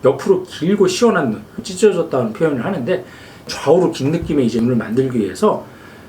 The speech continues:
뭐 윗팀이나 뒤팀을 통해서 좀 좌우 확보해 주는 게 굉장히 좀 중요하다 하겠습니다. 그래서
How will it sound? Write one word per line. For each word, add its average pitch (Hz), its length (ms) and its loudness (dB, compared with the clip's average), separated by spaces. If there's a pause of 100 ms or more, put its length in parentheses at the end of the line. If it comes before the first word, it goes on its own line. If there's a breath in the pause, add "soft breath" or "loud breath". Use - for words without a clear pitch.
(360 loud breath)
뭐 110 240 -2
윗팀이나 165 680 2 (180)
뒤팀을 139 400 -2
통해서 165 320 -2
좀 127 180 -4
좌우 214 360 0
확보해 - 340 2
주는 160 160 -2
게 127 100 -2
굉장히 170 320 2
좀 127 120 -4
중요하다 123 380 2
하겠습니다. 127 420 -6 (100)
그래서 151 320 2